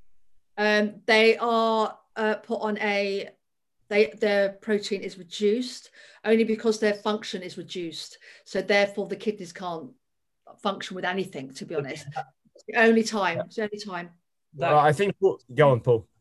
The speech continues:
Speaker 3: I was gonna say that comes into the whole, like, causation and correlation. If you've already got an underlying kidney issue, then having
Speaker 1: Exactly.
Speaker 3: to,
Speaker 1: Yep.
Speaker 3: to be avoided.
Speaker 1: And I, and I think that's the trouble. Yeah.
Speaker 3: Having too much protein is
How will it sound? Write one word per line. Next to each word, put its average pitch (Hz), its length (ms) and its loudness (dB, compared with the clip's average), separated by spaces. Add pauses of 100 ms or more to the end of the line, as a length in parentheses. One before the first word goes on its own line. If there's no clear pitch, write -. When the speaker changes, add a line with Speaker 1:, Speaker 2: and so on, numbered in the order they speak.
(100)
Speaker 3:
I 139 60 -2
was 135 80 0
gonna 143 140 -2
say 156 100 -6
that 160 200 -2
comes 151 260 -4
into 139 200 -4
the 135 80 -6
whole, 127 520 -2
like, 117 200 -8
causation 131 640 -4
and 117 100 -8
correlation. 135 640 -6
If 143 200 -2
you've 151 180 -4
already 160 260 0
got 139 300 -4
an 120 80 -10
underlying 120 380 -8
kidney 117 300 -6
issue, 107 260 -12
then 113 360 -6
having - 180 -6
Speaker 1:
Exactly. 226 420 -2
Speaker 3:
to, 233 100 -10 (160)
Speaker 1:
Yep. 320 220 0 (560)
Speaker 3:
to - 80 -20
be 113 100 -6
avoided. 117 460 -6 (320)
Speaker 1:
And 247 100 4
I, 262 240 6
and 247 100 4
I 254 120 8
think 254 320 -4
that's 247 160 -2
the 220 80 -4
trouble. 196 440 -2
Yeah. 175 220 -6 (560)
Speaker 3:
Having 143 160 -2
too 147 160 -2
much 120 200 -8
protein 123 520 -2
is 117 300 -8